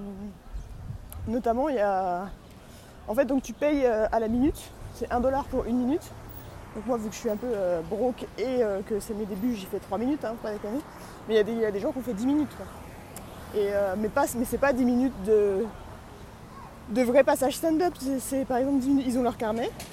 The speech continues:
Et il y a un gars, pendant dix minutes, et sur dix minutes, il a fait cinq minutes de blagues sur un seul sujet, qui était une meuf que je ne connaissais pas. Mais, euh, <laughs> une, un peu une célébrité d'ici, ou j'en sais rien.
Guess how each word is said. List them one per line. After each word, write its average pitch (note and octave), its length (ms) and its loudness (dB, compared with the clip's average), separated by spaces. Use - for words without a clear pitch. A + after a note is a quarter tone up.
Et G3+ 40 -4
il A3 40 0
y A3 60 2
a G#3+ 40 2
un G#3+ 80 2
gars, C4 120 4
pendant B3+ 200 2
dix A#3+ 140 2
minutes, C#4+ 420 6
et A3 60 -6
sur A#3+ 180 -2
dix C4 120 4
minutes, D4 280 6
il E4 100 4
a D4 40 8
fait C4+ 160 4
cinq E4+ 240 2
minutes D4+ 380 4
de B3 80 2
blagues B3 400 4
sur B3+ 180 0
un F4+ 80 2
seul B3 200 -2
sujet, B3 320 2
qui A3+ 140 -2
était A3 140 0
une A#3 120 2
meuf C4+ 160 0
que B3+ 80 -2
je A3+ 80 -2
ne A3 80 -2
connaissais G#3 320 0
pas. G#3+ 160 0
Mais, A#3 200 6
euh, G#3+ 60 8
<laughs> - 760 -6
une, B3 100 2
un B3 80 4
peu B3+ 80 -4
une B3 140 2
célébrité A#3 540 -2
d'ici, A3 280 -4
ou B3 100 -2
j'en G#3 80 -6
sais G3+ 120 -4
rien. G3 160 -2